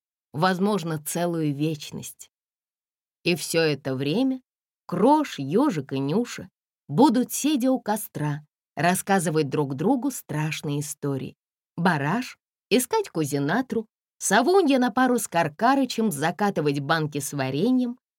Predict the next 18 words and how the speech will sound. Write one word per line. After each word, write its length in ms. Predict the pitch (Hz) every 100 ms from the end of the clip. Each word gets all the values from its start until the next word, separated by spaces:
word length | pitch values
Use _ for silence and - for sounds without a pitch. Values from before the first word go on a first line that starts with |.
| _ -
Лосяша 520 | 180 196 196 185 -
Копатыч 760 | 147 139 - 202 254 233 - - _ 165
ловить 420 | 185 165 151 151
рыбу, 420 | 156 165 147 151 _ _ _ _ _ _ -
а 140 | 160
Пин — 340 | 151 170 240 359 _ _ _
строить 540 | - - 415 403 -
космический 840 | - 151 147 143 269 - 269 - 226
корабль, 580 | - 170 147 143 131 131 _ _
чтобы 340 | - - 165 165
однажды 460 | 147 165 202 165
он 160 | 175 160
промелькнул 720 | 170 165 170 151 156 220 262
длиннохвостой 1000 | 160 175 190 160 156 - 160 311 - 262
кометой 640 | 233 220 180 151 151 - _ _ _ -
на 240 | 185 160
нашем 460 | 147 156 190 190 170
небосводе. 720 | 156 143 139 139 139 131